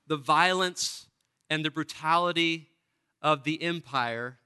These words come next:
that just destroyed Jesus. And she's experienced the cold, cruel finality of burial.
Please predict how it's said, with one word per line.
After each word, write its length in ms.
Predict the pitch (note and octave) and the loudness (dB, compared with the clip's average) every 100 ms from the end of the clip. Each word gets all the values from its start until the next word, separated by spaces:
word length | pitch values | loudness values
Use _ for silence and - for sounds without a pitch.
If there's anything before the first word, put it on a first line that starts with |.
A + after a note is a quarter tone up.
| D3 | -6
that 140 | D3 | -2
just 280 | F3+ F#3 - | -2 -6 -8
destroyed 720 | D3+ - - F3 F3+ F3+ D3 | -8 -8 -10 -10 -6 -6 -6
Jesus. 720 | A#2+ C3+ A2 G2+ A2+ - - _ _ _ _ _ _ _ _ _ _ | -8 -8 -8 -16 -16 -16 -16 _ _ _ _ _ _ _ _ _ _
And 340 | F#3+ G3 F#3+ - | 4 4 4 -2
she's 260 | - G#3 | 0 0
experienced 720 | G3 - - A3 A#3 A3+ A3 - | 0 -4 -2 -2 0 -2 -4 -8
the 80 | |
cold, 680 | - - G#3 A3+ A#3 A#3 F3+ _ | -10 -8 -2 0 0 0 -4 _
cruel 520 | - - G3+ G3 F#3+ | -18 -6 -2 0 0
finality 880 | F3+ - D#3 D#3 E3+ F#3 F3 E3+ E3 - _ _ | -4 -6 -4 0 0 0 0 -2 -4 -12 _ _
of 200 | C#3+ B2+ | -8 -2
burial. 580 | C#3+ C#3+ C3 G#2 G2 C#3 | 0 0 -2 -8 -14 -20